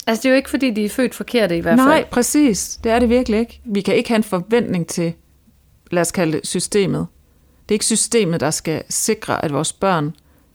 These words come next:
Speaker 2: ikke har den forkerthedsopfattelse af sig selv. Fordi systemet er indrettet på den måde, at det er den rigtige måde at være på, og hvis man ikke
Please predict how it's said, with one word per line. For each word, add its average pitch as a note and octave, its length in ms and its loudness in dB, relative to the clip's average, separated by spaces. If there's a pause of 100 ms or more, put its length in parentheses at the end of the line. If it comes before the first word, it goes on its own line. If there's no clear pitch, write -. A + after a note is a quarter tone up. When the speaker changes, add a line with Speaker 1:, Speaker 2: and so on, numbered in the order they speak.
(140)
Speaker 2:
ikke G3+ 200 0
har F#3 120 2
den E3 160 0
forkerthedsopfattelse D3+ 1040 -6 (340)
af E3 100 -2
sig C#3 100 -6
selv. D3+ 220 -6 (720)
Fordi G#3 260 0
systemet G3 500 2
er D#3 100 4
indrettet F#3 380 2
på F#3+ 80 -2
den F#3 180 -2
måde, G#3 340 0 (180)
at - 340 -6 (2250)
det A3 80 4
er G#3+ 40 2
den G3 140 0
rigtige F#3+ 280 0
måde F#3 200 2
at F3+ 60 2
være G3 200 2
på, G#3+ 360 -2
og F3+ 140 -2
hvis F3+ 180 -4
man F#3 140 0
ikke G3+ 120 -4